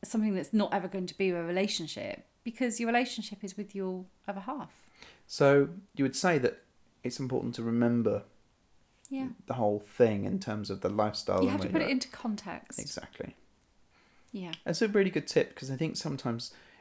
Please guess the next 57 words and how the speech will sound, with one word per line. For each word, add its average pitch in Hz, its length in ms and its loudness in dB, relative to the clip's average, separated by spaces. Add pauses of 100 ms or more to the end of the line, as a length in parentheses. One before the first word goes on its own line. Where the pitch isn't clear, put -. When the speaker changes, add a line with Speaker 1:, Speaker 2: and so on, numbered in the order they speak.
(140)
Speaker 2:
it's 147 100 -6
too 143 200 0
easy 131 160 2
to 117 60 -6
get 120 180 4
carried 110 240 4
away 107 260 6
in 107 80 -2
the 107 80 -2
thrill 123 280 2
of 117 120 2
the 120 80 -10
chase 113 420 0
and - 220 -6
thinking 117 320 -6
this - 180 -6
is 113 120 -6
all 110 80 -2
gonna 107 260 -4
align. 117 340 0
Speaker 1:
Mm-hmm. 277 120 2 (520)
Speaker 2:
And 120 80 -4
it's - 140 -6
really 202 120 -4
important - 280 -6
to 131 80 -6
remember 127 220 -2
that 127 200 -4
actually 120 380 -6 (520)
there's 143 120 0
no 269 100 2
guarantee, 127 760 2 (760)
and 131 100 0
it - 100 -6
is 156 160 0
just - 260 -4
a - 20 -2
fleeting 139 520 0
passing 127 440 -4
moment. 139 340 -4
It's - 180 -8
not 170 160 -2
the 160 60 0
love 135 220 2
of 123 140 -2
your 120 140 2
life. 127 400 -4 (400)
It's - 240 -8
just - 360 -4
a - 60 -6
connect, - 460 -8 (120)
like - 160 -10
a 131 40 -12
brief 120 340 -2
connection - 440 -6
in 123 100 -6
time. 165 320 -6